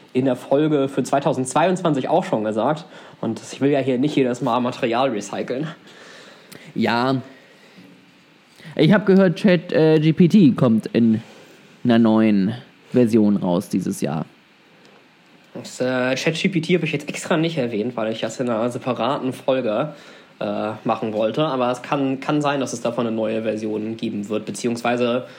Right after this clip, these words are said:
Speaker 1: wahrscheinlich eher von der unterliegenden Technologie, also G P T
Speaker 2: Ja.
Speaker 1: vier, gibt es
Speaker 2: Ja.
Speaker 1: Gerüchte, dass das rauskommen soll.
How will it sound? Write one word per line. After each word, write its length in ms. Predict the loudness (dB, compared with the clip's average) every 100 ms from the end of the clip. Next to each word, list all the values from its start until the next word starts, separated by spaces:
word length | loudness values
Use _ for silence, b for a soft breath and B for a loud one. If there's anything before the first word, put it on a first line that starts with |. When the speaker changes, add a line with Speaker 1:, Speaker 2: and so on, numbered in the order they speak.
| B
Speaker 1:
wahrscheinlich 500 | -4 -2 0 0 0
eher 300 | 0 0 -2
von 480 | -4 -4 -2 -4 -8 B B B _
der 260 | -2 0 2
unterliegenden 840 | 0 2 0 0 0 0 0 -2 -4
Technologie, 600 | -6 -6 -6 -4 -4 -6
also 200 | -6 -8
G 220 | -10 -10
P 180 | -8 -8
T 380 | -8 -10 -8 -2
Speaker 2:
Ja. 220 | 0 0 -4 -14
Speaker 1:
vier, 420 | -2 0 0 -4 -10
gibt 200 | -8 -8
es 120 | -6 0
Speaker 2:
Ja. 100 | 2
Speaker 1:
Gerüchte, 240 | 2 -4
dass 140 | -8 -8
das 180 | -10
rauskommen 400 | -8 -10 -10 -10
soll. 220 | -8 -10